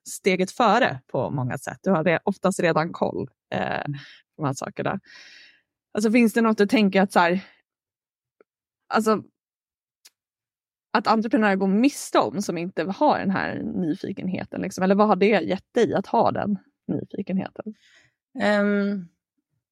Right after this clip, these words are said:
Speaker 2: ja, alltså framför allt det man går miste om är att det är lätt att hamna i en fålla av att lyssna på andra människor, hur man ska driva sitt företag. Eh, jag är ganska försiktig med vem jag lyssnar på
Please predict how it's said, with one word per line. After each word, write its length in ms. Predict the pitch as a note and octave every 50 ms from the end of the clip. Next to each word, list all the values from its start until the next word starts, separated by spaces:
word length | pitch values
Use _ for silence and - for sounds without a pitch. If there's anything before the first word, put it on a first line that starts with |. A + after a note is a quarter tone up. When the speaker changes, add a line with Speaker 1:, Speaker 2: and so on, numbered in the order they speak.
| _ _
Speaker 2:
ja, 440 | - F#3+ G3 F#3+ F#3+ G3 G3+ A#3+ - _
alltså 220 | - G#3+ - G#3+ G3
framför 360 | - A#3 A3 G#3+ F#3 - G#3+
allt 400 | G3+ G3+ A3+ B3 B3 B3 - -
det 80 | - G3
man 140 | G3 F#3+ F3+
går 80 | F3+
miste 360 | F#3 F#3+ G3 - - - - G3
om 160 | F3 E3 E3
är 240 | - - D#3 D#3 D3+
att 320 | D3 D3+ D#3+ - - - -
det 140 | - F3 F3
är 60 | F3
lätt 300 | E3 E3+ F#3+ F#3 - -
att 100 | - D#3+
hamna 340 | - - E3+ E3 D#3 D3+ D#3
i 20 | D#3
en 100 | D3+ D3+
fålla 400 | - - F3 E3 D#3+ D#3 D3+ D#3
av 100 | D3+ E3+
att 60 | D#3+
lyssna 300 | D#3+ D#3 - - E3 D#3
på 100 | - -
andra 200 | F3 F3 F3 F3
människor, 540 | E3+ D3+ C#3+ - D#3+ - - D3+ D#3 E3 - - -
hur 100 | E3 E3
man 220 | D#3+ D3+ D#3 E3+
ska 140 | E3 - E3+
driva 260 | D#3 D3+ D3+ D3+ G2+
sitt 140 | - - -
företag. 500 | - - - - - - E3+ F3 F3 - - _ _ _ _ - - - - - - - - _ _ _ _ _
Eh, 340 | - F3 E3 E3 D#3+ D#3 D3 - -
jag 260 | - - E3+ F3 F3+ F3
är 40 |
ganska 640 | F3 F3 E3+ E3 D#3+ - - - D#3 D#3 D3+ - -
försiktig 520 | - - D#3+ - G3 F#3+ - - - G#3 G3+
med 120 | F3+ E3
vem 160 | E3 D#3 D#3 D#3
jag 120 | D3 C#3+
lyssnar 340 | E3+ F3 - - - F#3+ F3+
på 380 | - _ - F3 E3+ E3 E3+